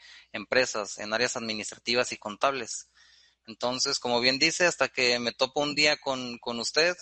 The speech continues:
me, me invita al clu-, al curso, me platica del curso, y pues me animo a entrar,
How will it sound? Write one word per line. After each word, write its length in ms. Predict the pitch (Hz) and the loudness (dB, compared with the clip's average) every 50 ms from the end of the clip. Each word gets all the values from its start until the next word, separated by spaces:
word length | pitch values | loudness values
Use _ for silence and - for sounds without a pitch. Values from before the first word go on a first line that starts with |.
| - | -4
me, 180 | - 120 117 110 - | -4 -4 -4 -4 -4
me 320 | 113 117 120 113 113 113 | -2 0 0 2 0 -2
invita 320 | 113 113 113 123 - - 131 | -4 -6 -8 -6 -2 -2 -2
al 100 | 123 - | -2 -2
clu-, 180 | - 139 135 - | -6 -10 -4 -2
al 140 | 123 120 113 | -2 -2 -2
curso, 440 | - 160 185 180 - - 202 196 202 175 | -2 -2 -2 -2 -2 -2 -2 -4 -4 -6
me 80 | 135 | -8
platica 360 | - - 123 - 135 139 - 147 | -4 -2 -2 -2 -2 0 2 2
del 140 | 135 127 | 2 2
curso, 400 | - - 170 185 - - 214 226 233 - - - - - - _ _ _ _ _ _ _ | 0 -2 -4 -4 -4 -4 -6 -6 -6 -10 -16 -20 -20 -20 -20 _ _ _ _ _ _ _
y 120 | 123 120 | -4 -2
pues 180 | - - 131 127 | 2 2 2 2
me 80 | 131 | 2
animo 240 | 127 139 147 160 160 | 2 0 2 0 0
a 40 | 156 | -2
entrar, 340 | 147 - 160 175 196 208 | 0 2 2 2 2 0